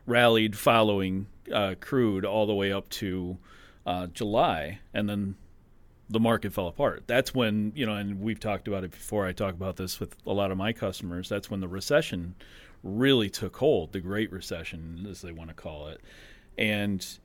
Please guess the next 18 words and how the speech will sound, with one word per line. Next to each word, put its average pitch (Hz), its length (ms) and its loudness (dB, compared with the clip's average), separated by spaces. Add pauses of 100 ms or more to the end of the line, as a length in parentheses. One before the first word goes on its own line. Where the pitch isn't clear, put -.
(340)
I 101 180 0
mean, 104 420 0 (400)
given 117 280 6
now 113 260 8
that 110 120 6
we 107 160 2
know 101 280 0
that, 104 300 -2
uh, 98 240 4
we're 95 200 -4
looking 101 420 -2
at 98 580 -6 (1000)
rate 104 320 0
hikes 110 400 2
of 98 540 4
roughly 107 600 2
seven 110 600 4
times 113 720 2